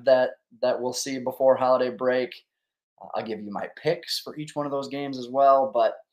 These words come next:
before we do that, like I said, like I say every time, right? Please, uh, if you don't mind, subscribe here on YouTube. If you're listening on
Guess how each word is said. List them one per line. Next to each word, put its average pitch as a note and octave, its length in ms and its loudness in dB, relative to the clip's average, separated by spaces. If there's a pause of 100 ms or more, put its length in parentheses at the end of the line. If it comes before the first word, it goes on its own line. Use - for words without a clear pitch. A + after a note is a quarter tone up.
(340)
before C#3+ 240 2
we C#3+ 140 0
do D3 300 -2
that, C#3 280 8 (460)
like A#2 160 -6
I A2 80 0
said, G2 360 -4
like A#2+ 200 0
I A2+ 60 0
say A#2+ 380 2
every G#2+ 340 2
time, F#2+ 300 -10
right? G#2+ 260 -4 (140)
Please, D3+ 480 -2 (420)
uh, A2+ 440 0
if - 100 -10
you B2 80 -8
don't B2 240 -2
mind, A#2 340 0
subscribe C#3+ 560 6
here C3 200 -2
on A#2+ 160 0
YouTube. A2+ 640 -6
If A2+ 120 -10
you're A#2 140 -6
listening D#3+ 400 -2
on B2 140 -4